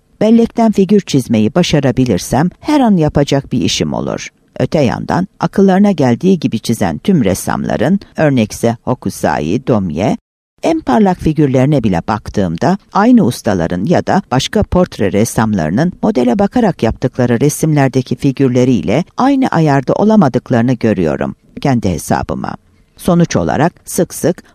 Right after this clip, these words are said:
modelsiz, özellikle zeki modelsiz kalmaya yargılıysak bile bu yüzden umutsuzluğa kapılmamamız, savaşımdan bıkkınlık getirmememiz gerek. Bütün Japon estamplarını, domyeleri, Delacroix'ları,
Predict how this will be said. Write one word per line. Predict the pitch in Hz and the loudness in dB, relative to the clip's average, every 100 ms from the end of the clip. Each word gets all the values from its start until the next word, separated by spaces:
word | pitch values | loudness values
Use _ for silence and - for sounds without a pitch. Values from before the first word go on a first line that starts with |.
| - | -2
modelsiz, | 151 127 57 - - 190 - - | 0 0 -2 -4 0 0 -2 -4
özellikle | 185 202 233 247 247 175 147 | -2 2 4 4 2 2 2
zeki | 139 131 160 127 | 2 0 0 2
modelsiz | 92 - 58 - 170 196 - _ | 0 -2 -6 -2 0 0 -2 _
kalmaya | - 139 120 87 98 190 - _ | -2 0 2 0 0 0 -4 _
yargılıysak | 170 185 196 233 254 175 - - - | 0 0 2 4 4 2 -2 -4 -4
bile | 71 82 175 - | -2 0 -2 0
bu | - | 2
yüzden | 285 233 180 | 4 4 2
umutsuzluğa | 185 180 175 160 143 156 143 | 2 2 0 -2 0 2 2
kapılmamamız, | - 131 160 120 82 71 113 180 - - | 0 0 2 2 0 -2 -2 -4 -6 -20
savaşımdan | - 226 214 214 202 202 202 165 | -6 -2 0 0 2 2 4 2
bıkkınlık | 160 - 175 180 | 0 0 0 0
getirmememiz | - 147 135 101 80 78 - - | 0 0 0 0 -2 -4 -6 -4
gerek. | 78 69 62 - - _ _ _ _ _ _ _ _ _ | -2 -2 -2 -8 -20 _ _ _ _ _ _ _ _ _
Bütün | 285 - 349 | -2 -2 -4
Japon | 320 214 196 170 | -2 -2 0 0
estamplarını, | 113 - 117 101 - 85 67 67 147 - _ - | 0 -2 -4 -2 -2 -2 -4 -2 -2 -4 _ -2
domyeleri, | 175 143 98 87 58 60 113 160 208 _ - | 0 2 0 -2 -4 -4 0 0 -2 _ -2
Delacroix'ları, | 170 120 - 107 87 71 67 147 185 | 2 0 -2 -2 -2 -2 -2 0 -2